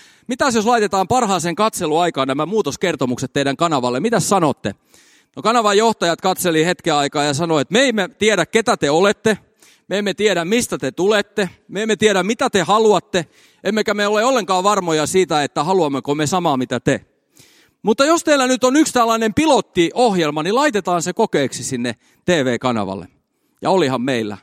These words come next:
Se oli tästä nepalilaisesta Phimistä, josta oli kasvanut maolaisen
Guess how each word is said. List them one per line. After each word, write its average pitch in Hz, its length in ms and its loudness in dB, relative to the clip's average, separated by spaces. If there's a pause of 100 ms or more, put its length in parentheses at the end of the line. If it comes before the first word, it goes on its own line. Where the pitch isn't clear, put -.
Se - 140 -10
oli 147 140 -4
tästä 151 300 -8
nepalilaisesta 127 840 -6 (120)
Phimistä, 120 520 -8 (600)
josta 143 280 -6
oli 139 160 -4
kasvanut 143 560 -2
maolaisen 131 960 0